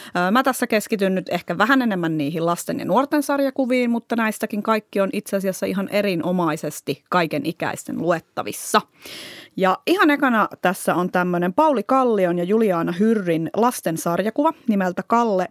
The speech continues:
Pallo ja Sello. Pauli Kalliohan on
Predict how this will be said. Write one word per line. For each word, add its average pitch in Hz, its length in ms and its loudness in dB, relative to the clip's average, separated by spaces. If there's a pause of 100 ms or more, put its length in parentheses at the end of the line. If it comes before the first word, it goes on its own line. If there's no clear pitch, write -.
Pallo 151 360 0
ja 175 120 -4
Sello. 139 580 0 (480)
Pauli 269 240 4
Kalliohan 196 760 2
on 156 300 0